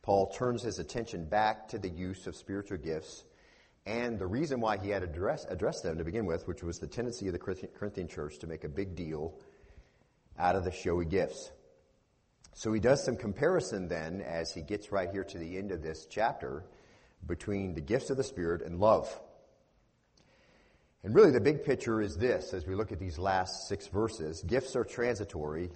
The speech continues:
love never ends. It really is the point I think he's trying to make overall. The importance of love is that important,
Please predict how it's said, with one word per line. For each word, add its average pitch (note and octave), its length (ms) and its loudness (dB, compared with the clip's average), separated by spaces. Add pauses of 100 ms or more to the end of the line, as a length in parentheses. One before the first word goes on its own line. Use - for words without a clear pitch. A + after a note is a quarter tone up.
love G2 260 2
never F#2 300 -2
ends. - 400 -8 (1080)
It F2+ 40 -12
really G2 200 -2
is F2 100 -4
the - 80 -10
point G#2+ 340 -2
I E2+ 60 0
think F2 200 -8
he's - 260 -10
trying G#2 320 -2
to E2 80 -2
make E2 200 -4
overall. F2 880 2 (320)
The E2 80 -6
importance A2 400 2
of G2 80 0
love F#2+ 240 0
is E2+ 200 -8
that A2 200 4
important, G2 460 -4